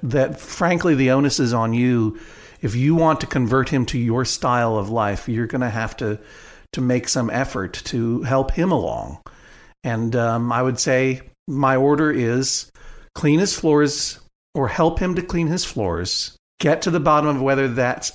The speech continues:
a real concern about dirt or a primarily psychological concern about dirt. See if that's gonna be an issue in your life. Get him some house shoes, some, some slippers of some kind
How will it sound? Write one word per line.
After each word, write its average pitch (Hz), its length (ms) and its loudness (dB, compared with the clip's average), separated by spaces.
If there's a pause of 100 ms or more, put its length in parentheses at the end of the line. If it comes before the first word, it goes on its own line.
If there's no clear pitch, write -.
a 147 80 -2
real 151 460 2
concern 208 480 -2
about 202 340 0
dirt 202 320 0
or 139 260 0
a 131 120 -4
primarily 127 560 0
psychological 139 720 -2
concern 110 340 -6
about 92 300 -4
dirt. 92 280 -8 (720)
See - 200 -2
if 127 80 0
that's 139 240 2
gonna 156 160 2
be 123 120 2
an 101 100 2
issue 98 240 -4
in 95 80 -2
your 87 120 -4
life. 78 420 -6 (160)
Get 147 180 0
him 165 240 0
some 165 380 2
house 170 260 -2
shoes, - 380 -6
some, 90 420 -8
some - 260 -12
slippers 151 600 -2
of 139 80 -8
some 147 180 -4
kind 156 500 -2